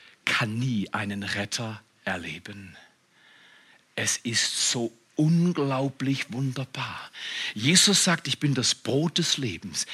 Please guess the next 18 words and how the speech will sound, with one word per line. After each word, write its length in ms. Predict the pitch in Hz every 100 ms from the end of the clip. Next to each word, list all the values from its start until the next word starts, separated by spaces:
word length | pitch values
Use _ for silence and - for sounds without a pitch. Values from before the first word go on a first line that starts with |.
| - - -
Ich 160 | 131 -
bin 240 | 143 127
deine 300 | 120 113 113
Versorgung. 840 | - 107 - 131 135 165 202 214 - - -
Ich 240 | 139 -
bin 300 | 151 143 120
Gemeinschaft 920 | 131 127 131 143 202 226 - 214 185
für 100 | 190
dich. 100 | 180
Du 120 | 151
wirst 220 | 151 - -
nie 280 | 196 233
allein 480 | 196 196 185 185 208
oder 240 | 202 180 165
einsam 340 | 180 170 180
sein. 160 | 156 139
Ich 120 | -
bin 140 | 185